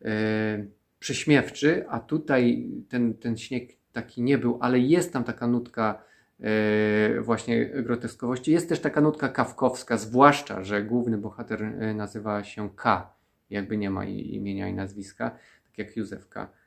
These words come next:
u Kawki, mm, y, więc jakieś tam, mm, powinowactwo jest. E, no, ale, y, opowiadam wam o książce, której tutaj nie mam,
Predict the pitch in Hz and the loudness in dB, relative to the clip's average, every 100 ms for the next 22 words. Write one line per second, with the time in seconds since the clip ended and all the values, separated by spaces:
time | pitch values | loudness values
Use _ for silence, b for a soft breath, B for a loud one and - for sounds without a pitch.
0 | _ - 123 - - 101 98 _ _ - | _ -6 -4 -4 -8 -10 -10 _ _ -6
1 | 120 120 b b _ - 113 110 107 107 | -6 -8 b b _ -4 0 2 2 4
2 | 107 107 101 107 101 104 101 98 - 101 | 2 0 0 -2 -2 -6 -8 -10 -10 -6
3 | 98 98 - _ _ _ _ _ _ 104 | -4 -6 -14 _ _ _ _ _ _ -12
4 | 98 95 151 139 123 117 104 - _ 104 | -12 4 6 8 6 4 0 -6 _ -8
5 | 107 - _ b b b b - 110 104 | -6 -8 _ b b b b -6 -2 0
6 | 101 120 110 - 113 107 107 107 131 127 | 0 2 2 2 -4 0 0 -2 -6 -8
7 | 107 - - 135 143 135 127 123 117 135 | -8 -8 -8 -2 0 0 2 0 0 -4
8 | 123 - 120 - _ 117 117 - - 110 | -8 -6 -8 -8 _ -2 -2 -4 -6 -4
9 | 110 165 135 120 | 0 2 4 2